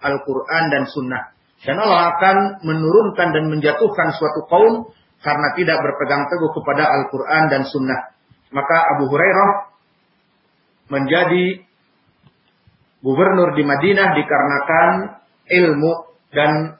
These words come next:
amal dari hadis-hadis tersebut. Dan Abu Hurairah mempunyai keutamaan yang sangat besar, di mana dia orang yang paling banyak meriwayatkan hadis dari Nabi, dari para sahabat secara mutlak. Maka hafalan hadisnya sekitar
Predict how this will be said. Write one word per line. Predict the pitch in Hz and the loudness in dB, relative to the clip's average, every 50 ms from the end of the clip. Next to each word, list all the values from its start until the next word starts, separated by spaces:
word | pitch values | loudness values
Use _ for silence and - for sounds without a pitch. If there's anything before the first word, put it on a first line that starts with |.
| _ _ - | _ _ -4
amal | 175 175 165 156 151 143 131 120 110 - - - - 135 | -2 0 0 2 2 0 0 -2 -4 -8 -12 -8 -4 -2
dari | 135 139 147 160 170 175 175 175 - | 0 0 2 2 2 2 2 0 -4
hadis-hadis | - - 160 160 156 151 147 - 156 156 147 | -8 -8 -4 -2 -2 -2 -2 -2 -2 -2 -2
tersebut. | - - - - - - 139 - - - _ _ _ _ _ _ _ _ _ _ _ _ _ _ | -4 -6 -8 -10 -8 -8 -10 -10 -10 -14 _ _ _ _ _ _ _ _ _ _ _ _ _ _
Dan | 135 143 151 160 156 | -2 -2 0 0 0
Abu | 165 165 | 2 2
Hurairah | 165 185 233 240 220 202 196 196 180 | 4 4 4 4 4 4 4 2 2
mempunyai | 180 - 202 202 196 190 185 | 0 0 0 0 2 2 0
keutamaan | 170 160 160 180 190 202 185 170 175 | 0 0 2 2 2 2 2 0 0
yang | 165 160 160 160 | 0 -2 -2 -2
sangat | - 180 175 165 165 156 | -2 -2 -2 0 -2 -4
besar, | 147 - - 180 190 - - - - - - _ _ _ | -4 -2 0 2 2 2 0 -2 -4 -10 -16 _ _ _
di | 139 139 | -8 -4
mana | 151 175 180 175 165 147 143 | -2 0 0 0 0 -2 -2
dia | 147 151 160 165 170 175 175 175 - | 0 0 2 4 4 4 2 0 -2
orang | 170 160 160 170 180 175 170 165 | -2 0 0 0 0 0 0 0
yang | 156 151 156 156 - | -2 -2 -2 -2 0
paling | 151 151 151 151 143 | 0 0 2 0 0
banyak | 135 151 151 160 180 190 190 190 - - - - _ _ _ - | 0 0 0 2 2 2 0 0 -2 -6 -14 -20 _ _ _ -6
meriwayatkan | 135 143 147 147 143 160 180 - - 175 160 143 135 | -2 0 0 2 2 2 0 0 0 -2 -2 -2 -2
hadis | 151 170 170 160 156 156 - | -2 0 0 0 -2 -2 -2
dari | 135 139 143 147 | -2 -2 0 0
Nabi, | 143 143 143 143 175 202 220 208 - - _ _ _ - | 0 -2 0 0 0 0 -2 -2 -6 -14 _ _ _ -6
dari | 135 143 147 151 160 170 175 175 | -2 0 0 2 4 2 2 2
para | - 156 151 147 - - | 2 2 0 0 0 -2
sahabat | 151 147 - 165 156 143 - - | -2 -2 -2 0 -2 -2 -4 -6
secara | - - 156 143 143 | -8 -4 -2 -2 -2
mutlak. | 147 160 - - 135 127 127 - - - _ _ _ _ _ _ _ _ _ _ _ - | -2 -2 -4 -4 -6 -6 -6 -8 -12 -18 _ _ _ _ _ _ _ _ _ _ _ -6
Maka | 131 135 - 175 | -4 -2 0 0
hafalan | - - 156 - 220 220 190 180 165 160 175 | 2 2 2 4 4 4 4 4 4 2 2
hadisnya | 180 185 185 - 202 185 180 | 2 0 0 0 0 0 0
sekitar | - - - 156 147 - 175 175 185 190 | -2 -4 -6 -6 -4 0 2 2 4 4